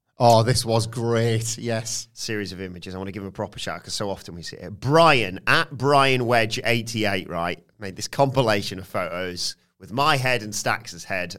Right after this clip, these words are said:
Speaker 2: over, uh, Adam Cole and M J F. Right, and I was popping about this
Speaker 1: Oh, there were
Speaker 2: last
Speaker 1: heads
Speaker 2: night.
Speaker 1: on bodies, oh.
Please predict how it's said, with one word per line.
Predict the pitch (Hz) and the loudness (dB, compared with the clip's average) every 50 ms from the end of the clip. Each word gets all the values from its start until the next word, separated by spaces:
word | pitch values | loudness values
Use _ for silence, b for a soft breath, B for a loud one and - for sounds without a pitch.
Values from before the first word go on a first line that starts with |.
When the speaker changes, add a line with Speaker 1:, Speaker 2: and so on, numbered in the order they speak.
| - | -12
Speaker 2:
over, | - 92 92 90 80 90 90 87 90 - - - | -12 -10 -10 -12 -12 -12 -10 -10 -10 -12 -12 -12
uh, | 90 85 76 - - | -14 -12 -12 -12 -10
Adam | 101 104 101 98 | -10 -10 -10 -12
Cole | 98 - 104 95 87 87 | -12 -10 -10 -10 -10 -10
and | 90 87 | -12 -14
M | 87 87 | -14 -14
J | 85 95 95 87 85 | -14 -12 -12 -10 -10
F. | 82 - - - - - _ _ _ _ _ _ _ _ _ _ | -12 -14 -16 -20 -20 -20 _ _ _ _ _ _ _ _ _ _
Right, | 85 87 90 80 | -18 -16 -16 -14
and | 87 | -14
I | |
was | 92 92 | -14 -16
popping | - - 165 156 - - 127 113 | -10 -6 -6 -6 -6 -6 -10 -10
about | 101 95 92 - | -8 -8 -10 -10
this | - 104 | -10 -8
Speaker 1:
Oh, | 143 | -4
there | 156 170 | -2 0
were | 180 | 2
Speaker 2:
last | 170 147 | 2 2
Speaker 1:
heads | 202 226 185 214 | 0 -2 -2 -2
Speaker 2:
night. | 214 | -2
Speaker 1:
on | 208 | 0
bodies, | 185 226 262 233 117 92 87 | 0 -2 -2 -2 -4 -6 -6
oh. | 135 - 135 87 | -6 -6 -6 -6